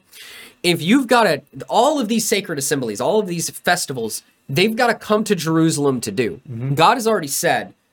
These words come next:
Speaker 1: right? Well, by the time they get in the land, they take over Jerusalem. They've gotta come to the tabernacle. So the tabernacle, the tent where God dwells, right, amidst his people, when they get to the land, it's gonna move
Speaker 2: Now,
Speaker 1: around.
Speaker 2: that, now that's when,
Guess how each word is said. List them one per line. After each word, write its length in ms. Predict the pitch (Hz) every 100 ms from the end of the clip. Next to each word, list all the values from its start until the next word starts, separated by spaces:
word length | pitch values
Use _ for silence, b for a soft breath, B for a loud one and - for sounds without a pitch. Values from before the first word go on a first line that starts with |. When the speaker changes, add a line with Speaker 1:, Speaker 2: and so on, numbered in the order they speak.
| _
Speaker 1:
right? 340 | 117 123 127
Well, 380 | 147 165 143 127
by 140 | 135 175
the 80 | 160
time 220 | 202 196
they 80 | 160
get 160 | 165
in 40 | 151
the 60 |
land, 280 | 151 147 143
they 40 | 135
take 240 | 160 151
over 160 | 135 117
Jerusalem. 400 | 117 123 113 95
They've 140 | 135
gotta 160 | 170 156
come 200 | 165 143
to 40 |
the 80 | 113
tabernacle. 600 | - 120 101 95 82 - _ _ b b
So 220 | - 139 113
the 80 | 113
tabernacle, 680 | - 196 208 147 131 127
the 100 | 117
tent 460 | - - 190 127 -
where 200 | 131 123
God 380 | 113 135 139 135
dwells, 580 | 127 147 151 107 120 -
right, 300 | 107 113 -
amidst 380 | 113 120 - -
his 160 | 110
people, 420 | - 202 208 101 - B B B
when 120 | - 139
they 80 |
get 200 | 131 185 208
to 80 |
the 60 | 156
land, 300 | 139 156 139
it's 120 | 117
gonna 120 | 170 143
move 180 | 147 135
Speaker 2:
Now, 80 |
Speaker 1:
around. 100 | 127
Speaker 2:
that, 180 | 202 214
now 180 | 139 135
that's 340 | 139 214 -
when, 400 | 175 160 143 143